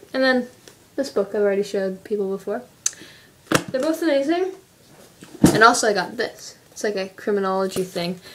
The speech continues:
Apparently with a criminology degree you can be all of these things. Oh.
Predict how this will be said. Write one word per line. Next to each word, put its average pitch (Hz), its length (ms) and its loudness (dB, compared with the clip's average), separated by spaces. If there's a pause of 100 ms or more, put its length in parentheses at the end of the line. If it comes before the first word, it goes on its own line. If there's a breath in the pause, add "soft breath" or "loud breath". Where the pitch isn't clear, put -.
(140 loud breath)
Apparently 339 360 4
with 277 140 6
a 262 40 2
criminology 240 680 0
degree 185 460 0
you 202 60 0
can 214 240 -2
be 196 460 -2 (720)
all 214 140 -6
of 208 360 -10
these 226 380 -6
things. 240 720 -6 (180)
Oh. 262 360 2